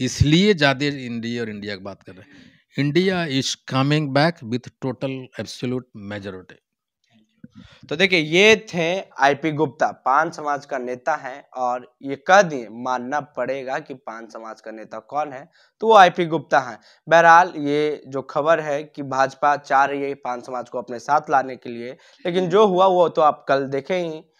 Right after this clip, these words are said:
Speaker 2: बहरहाल, आने वाले समय में तय करेगा, दो हज़ार चौबीस में लोकसभा चुनाव है, कि पान किसके साथ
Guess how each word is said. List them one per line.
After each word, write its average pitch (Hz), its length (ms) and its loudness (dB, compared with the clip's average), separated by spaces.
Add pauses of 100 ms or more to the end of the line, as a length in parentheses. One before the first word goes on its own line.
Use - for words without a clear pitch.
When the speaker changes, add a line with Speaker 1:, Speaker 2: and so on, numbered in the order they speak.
(260)
Speaker 2:
बहरहाल, 185 460 8
आने 156 240 2
वाले 160 200 4
समय 180 280 -2
में 185 140 0
तय 165 200 2
करेगा, 160 360 2
दो 151 100 2
हज़ार 147 180 0
चौबीस 151 300 -2
में 151 80 -2
लोकसभा 143 360 0
चुनाव 180 400 6
है, 180 180 0 (280)
कि 185 80 -6
पान 196 480 6
किसके 196 440 -4
साथ 170 260 6